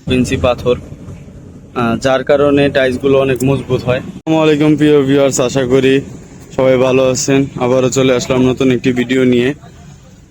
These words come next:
যাদের থ্রি ফোর পার্কিং টাইলস, হ্যাঁ, লাগবে, সরাসরি ফ্যাক্টরি থেকে নিতে চান,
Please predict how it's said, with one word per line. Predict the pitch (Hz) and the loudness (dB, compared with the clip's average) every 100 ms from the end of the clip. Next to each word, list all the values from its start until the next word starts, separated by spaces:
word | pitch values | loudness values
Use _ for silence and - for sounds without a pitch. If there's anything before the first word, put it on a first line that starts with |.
| - - - - - 139 | -20 -20 -20 -20 -6 -2
যাদের | 131 139 151 143 | 0 2 2 2
থ্রি | 160 156 | 2 2
ফোর | 160 180 165 | 2 0 0
পার্কিং | 156 147 151 151 | 0 0 2 0
টাইলস, | 139 135 135 - - - | 2 0 0 -2 -6 -6
হ্যাঁ, | 127 135 131 110 135 | -2 -2 -2 -2 -2
লাগবে, | 135 127 127 135 | -2 0 0 0
সরাসরি | 139 127 127 135 | 0 -2 0 0
ফ্যাক্টরি | 131 123 - 131 | 2 -2 0 0
থেকে | 139 131 | 0 0
নিতে | 131 131 135 | 0 -2 -2
চান, | 135 127 | -2 -4